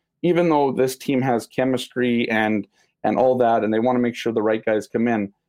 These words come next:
make no mistake, the players in that room want this team to add at the deadline, right? Like, I mean, we have this talk about, oh, you know, could this team just kinda stand pat? And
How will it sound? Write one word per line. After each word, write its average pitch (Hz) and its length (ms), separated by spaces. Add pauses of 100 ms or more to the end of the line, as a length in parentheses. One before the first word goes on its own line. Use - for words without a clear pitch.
(200)
make 180 200
no 156 120
mistake, 131 500
the 110 60
players 135 360
in 120 120
that 113 180
room 113 300
want 104 260
this 110 160
team 107 280
to - 100
add 95 300 (440)
at 107 160
the 107 80
deadline, 95 520
right? 101 340
Like, 107 180
I 110 40
mean, 107 200
we 113 100
have 107 120
this 113 320
talk 107 260
about, 104 380
oh, 101 220
you 104 140
know, 98 140
could 113 140
this 101 80
team 110 260
just 104 320
kinda 110 160
stand 107 440
pat? 101 440
And 104 140